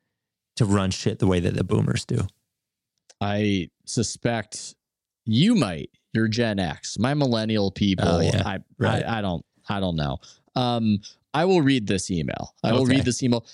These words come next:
Speaker 2: How much Bear did you watch? Did you just
Speaker 1: I watched
Speaker 2: bow
Speaker 1: all of
Speaker 2: out
Speaker 1: it.
Speaker 2: after an episode? You watched
Speaker 1: No,
Speaker 2: the
Speaker 1: I watched all
Speaker 2: entire
Speaker 1: of it.
Speaker 2: Bear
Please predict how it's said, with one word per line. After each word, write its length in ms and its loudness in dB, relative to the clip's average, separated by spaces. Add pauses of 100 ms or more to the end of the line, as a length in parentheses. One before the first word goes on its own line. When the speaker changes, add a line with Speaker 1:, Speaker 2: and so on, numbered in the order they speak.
(140)
Speaker 2:
How 180 0
much 300 0
Bear 280 0
did 220 -2
you 100 2
watch? 460 0
Did 140 0
you 100 2
just 120 0
Speaker 1:
I 40 0
watched 220 2
Speaker 2:
bow 60 2
Speaker 1:
all 80 2
of 60 2
Speaker 2:
out 60 2
Speaker 1:
it. 40 2
Speaker 2:
after 240 -2
an 80 2
episode? 440 0
You 100 4
watched 220 0
Speaker 1:
No, 140 6
Speaker 2:
the 60 4
Speaker 1:
I 20 2
watched 160 2
all 60 4
Speaker 2:
entire 340 4
Speaker 1:
of 60 2
it. 120 -8
Speaker 2:
Bear 540 0